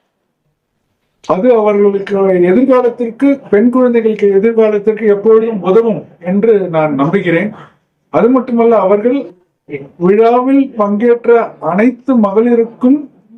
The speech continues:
ஒரு முக்கியமான அறிவுரை கூறினார்கள்.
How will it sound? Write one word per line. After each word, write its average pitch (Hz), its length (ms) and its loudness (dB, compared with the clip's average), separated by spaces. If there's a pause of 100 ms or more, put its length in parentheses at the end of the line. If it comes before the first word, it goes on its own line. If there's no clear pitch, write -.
(680)
ஒரு 208 200 2
முக்கியமான 247 460 0
அறிவுரை 220 400 2
கூறினார்கள். 208 720 -2